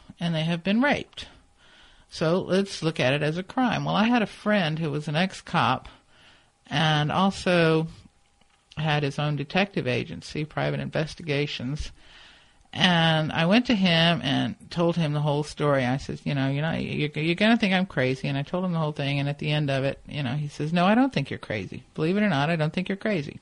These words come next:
He says, "I've heard things." So I says, "Well,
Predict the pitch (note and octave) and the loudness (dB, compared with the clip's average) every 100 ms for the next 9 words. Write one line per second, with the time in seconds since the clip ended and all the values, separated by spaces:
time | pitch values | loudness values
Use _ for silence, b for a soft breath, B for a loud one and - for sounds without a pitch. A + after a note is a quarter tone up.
0 | _ _ _ _ _ D#3+ D3+ D#3 D#3+ E3 | _ _ _ _ _ -8 -4 0 2 0
1 | - E3+ F3 - - b b b b b | 2 0 0 -4 -18 b b b b b
2 | - C#3+ A2+ - - - b b b b | 0 2 0 -4 -12 -14 b b b b
3 | b b b b b b b b b - | b b b b b b b b b -10
4 | - F3+ D3 D#3 D3+ D#3+ D3+ D3+ D3 | 0 4 4 2 0 0 0 0 0